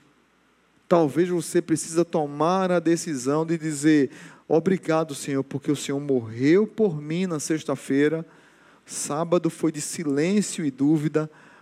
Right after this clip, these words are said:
mas na segunda-feira, mas no domingo o Senhor ressuscitou." Como dizia um pregador do passado, "Sexta-feira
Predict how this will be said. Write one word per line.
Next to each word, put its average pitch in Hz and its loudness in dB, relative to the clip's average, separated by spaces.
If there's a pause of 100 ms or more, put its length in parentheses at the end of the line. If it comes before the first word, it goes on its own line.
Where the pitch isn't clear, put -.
mas 147 0
na 151 -2
segunda-feira, 139 0 (180)
mas 139 0
no 156 -4
domingo 151 -4
o 151 -4
Senhor 151 -4
ressuscitou." 135 0 (800)
Como 214 2
dizia 196 2
um 208 2
pregador 196 2
do 190 0
passado, 175 0 (1700)
"Sexta-feira 196 2